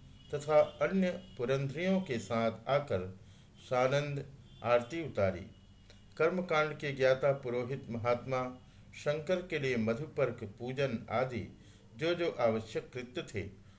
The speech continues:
उन सबको सहर्ष संपन्न किया। फिर मेरे कहने से पुरोहित ने प्रस्ताव के अनुरूप उत्तम मंगलमय कार्य आरंभ किया। इसके बाद हिमालय ने अंतर्वेदी में, जहाँ समस्त आभूषणों से विभूषित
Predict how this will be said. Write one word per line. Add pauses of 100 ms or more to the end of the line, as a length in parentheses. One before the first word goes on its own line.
(140)
उन
सबको
सहर्ष
संपन्न
किया। (800)
फिर
मेरे
कहने
से
पुरोहित
ने (440)
प्रस्ताव
के
अनुरूप
उत्तम
मंगलमय
कार्य
आरंभ
किया। (680)
इसके
बाद
हिमालय
ने (560)
अंतर्वेदी
में, (200)
जहाँ
समस्त
आभूषणों
से
विभूषित